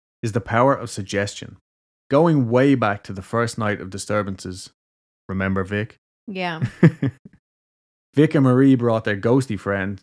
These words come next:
Speaker 1: to the house and nothing happened, but just before he left, he mentioned that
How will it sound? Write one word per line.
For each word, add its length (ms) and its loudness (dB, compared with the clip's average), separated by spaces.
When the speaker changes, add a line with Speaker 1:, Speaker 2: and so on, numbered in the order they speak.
Speaker 1:
to 100 -20
the 80 -4
house 300 -2
and 240 -4
nothing 300 0
happened, 400 -6
but 140 -4
just 240 -2
before 280 -2
he 120 -6
left, 360 0
he 80 -6
mentioned 460 -4
that 280 0